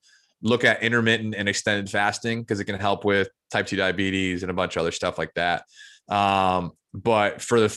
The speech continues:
for the a-, for the average person that's at their heaviest and they're just, it's building momentum. So it's like, start by drinking a gallon of water a day and walking. That's first, that's first and foremost.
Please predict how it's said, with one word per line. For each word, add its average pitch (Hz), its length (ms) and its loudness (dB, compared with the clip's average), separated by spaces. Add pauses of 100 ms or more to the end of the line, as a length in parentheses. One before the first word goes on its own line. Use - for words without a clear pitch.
(140)
for 101 100 -6
the 110 260 2
a-, 120 300 2 (120)
for 110 100 -6
the 107 160 2 (280)
average 147 300 6
person 117 420 2
that's - 340 -2 (120)
at 123 200 4
their 120 120 4
heaviest 98 560 0 (340)
and 104 100 0
they're 104 80 2
just, 127 380 2 (120)
it's 107 180 -6
building 127 300 4
momentum. 92 500 -2
So - 220 2
it's 95 140 0
like, 92 180 0
start 135 280 2
by 139 100 6
drinking 117 240 2
a 104 80 -4
gallon 107 240 4
of 101 60 4
water 98 180 4
a 92 80 0
day 87 380 0 (140)
and 90 100 -8
walking. 90 480 0 (520)
That's 107 220 0
first, - 300 -2 (120)
that's 101 240 0
first - 300 0
and 90 100 -12
foremost. 82 460 -6